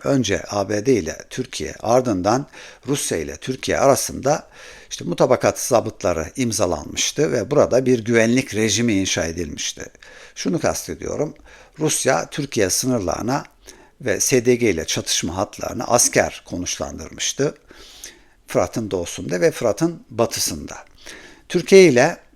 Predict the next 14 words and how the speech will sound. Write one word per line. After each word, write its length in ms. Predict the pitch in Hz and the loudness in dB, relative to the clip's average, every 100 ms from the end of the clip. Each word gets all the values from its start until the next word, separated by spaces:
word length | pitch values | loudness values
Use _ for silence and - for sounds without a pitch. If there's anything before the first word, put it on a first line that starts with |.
| - 180 | -20 0
Y 220 | 139 156 | 4 6
P 120 | 156 | 6
G'nin 300 | 131 127 147 | 4 4 2
çekilip 500 | - 131 120 151 - | 0 -4 -2 -6 -2
çekilmediği, 920 | - 120 156 123 90 82 107 131 143 - - - - - | -4 -2 -2 0 -2 -2 0 0 -2 -12 -20 -20 -20 -8
e, 360 | 107 90 85 - - | -4 -2 -2 -4 -8
işte 400 | - - - 87 | -10 -8 -6 -6
meselesini 720 | 90 120 - 90 82 - 76 76 | 0 2 2 0 -2 -6 -8 -10
daha 200 | - - | -10 -12
doğrusu 240 | - - | -14 -4
kontrol 380 | - 127 - 95 | 0 0 0 -4
etmek 340 | 92 101 85 | -4 -6 -8
için 340 | - - 78 - | -6 -6 -4 -2
de 180 | 156 | -4